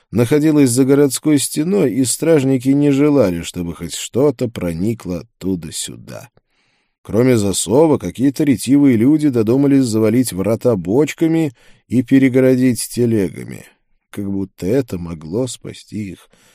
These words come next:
от мертвецов. Воины сидели возле караулки и выглядели не слишком радостными от того, что сегодня их направили торчать возле сенных. "Закрыто!" — крикнул мне один из них, возившийся со смешным лохматым щенком.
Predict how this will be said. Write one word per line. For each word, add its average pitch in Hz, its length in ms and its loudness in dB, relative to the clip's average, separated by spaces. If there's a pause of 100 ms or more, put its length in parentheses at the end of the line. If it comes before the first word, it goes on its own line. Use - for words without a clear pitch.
(140)
от 101 160 -10
мертвецов. - 920 -8 (800)
Воины 131 480 2
сидели 120 360 0
возле 113 340 2
караулки 117 560 0
и 110 80 0
выглядели 117 480 0
не 117 160 -2
слишком 113 520 -6
радостными 76 640 -8
от 78 200 -14
того, 117 360 -8 (380)
что - 240 -2
сегодня 117 480 2
их 90 140 -6
направили 95 520 0
торчать 85 680 -10
возле 76 380 -16
сенных. - 760 -12 (1080)
"Закрыто!" — 147 960 4 (200)
крикнул 98 420 -2
мне 98 200 -2
один 98 260 -2
из 85 160 -6
них, 123 260 -2
возившийся 90 600 -6
со 80 140 -12
смешным 92 500 -8
лохматым 82 580 -12
щенком. 80 520 -14